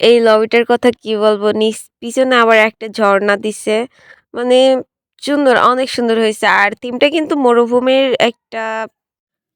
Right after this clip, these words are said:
মরুভূমির টপিকসে রাখছে, ঠিক আছে? মরুভূমির মধ্যে যে বালির ঝড়টা হয় না, ওই বালির ঝড়টা রাখছে। ভাই, কি বলবো, just অসাধারণ। আচ্ছা, দেখো, ও মা গো, ঝড় উঠছে, ভয় লাগছে আমারে,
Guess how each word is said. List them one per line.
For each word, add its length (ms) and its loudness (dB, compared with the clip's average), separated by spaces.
মরুভূমির 600 4
টপিকসে 480 -6
রাখছে, 300 0
ঠিক 220 -8
আছে? 220 0
মরুভূমির 540 2
মধ্যে 280 -2
যে 160 0
বালির 340 0
ঝড়টা 380 0
হয় 220 -4
না, 140 -2
ওই 200 -6
বালির 400 0
ঝড়টা 360 -2
রাখছে। 420 -6
ভাই, 400 0
কি 220 -14
বলবো, 380 -6
just 340 -6
অসাধারণ। 680 -10
আচ্ছা, 240 -6
দেখো, 420 -4
ও 160 -8
মা 240 2
গো, 260 4
ঝড় 380 2
উঠছে, 320 2
ভয় 260 2
লাগছে 480 -2
আমারে, 400 2